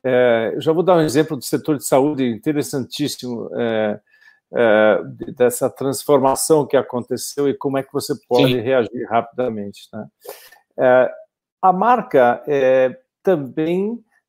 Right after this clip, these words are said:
Speaker 1: tem uma transformação, porque a marca, é, s-, nesse ambiente do, do comércio eletrônico, certo? E da,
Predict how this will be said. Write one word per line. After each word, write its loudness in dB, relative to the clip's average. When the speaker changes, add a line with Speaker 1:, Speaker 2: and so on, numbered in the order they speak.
Speaker 1:
tem 2
uma 0
transformação, -4
porque -6
a 2
marca, -4
é, 4
s-, -6
nesse -2
ambiente -6
do, -4
do -8
comércio -4
eletrônico, 0
certo? -4
E -2
da, 0